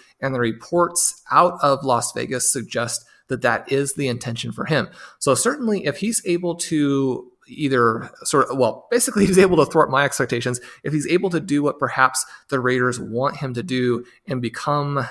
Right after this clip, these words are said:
that big, uh, three down back, not just in terms of being on the field, but,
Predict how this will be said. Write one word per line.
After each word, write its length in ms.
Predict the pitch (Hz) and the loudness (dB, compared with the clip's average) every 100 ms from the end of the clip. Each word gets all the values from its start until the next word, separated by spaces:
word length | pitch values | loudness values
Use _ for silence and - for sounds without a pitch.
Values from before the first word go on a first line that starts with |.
| - - | -12 0
that 320 | 131 120 - - _ _ _ | 4 4 2 -10 _ _ _
big, 400 | 147 143 139 - - - - | 0 0 -2 -10 -20 -14 -2
uh, 160 | 110 - - | 0 0 -6
three 200 | 160 170 | 0 2
down 300 | 165 147 143 | 2 0 0
back, 380 | 135 135 127 - | 2 2 2 -2
not 120 | 226 | -2
just 200 | 277 - | -2 -4
in 80 | 139 | -2
terms 160 | 156 | -2
of 100 | 135 | -2
being 160 | 131 135 | -4 -4
on 80 | 127 | -4
the 80 | 113 | -2
field, 240 | 156 127 | -2 2
but, 200 | 123 | 0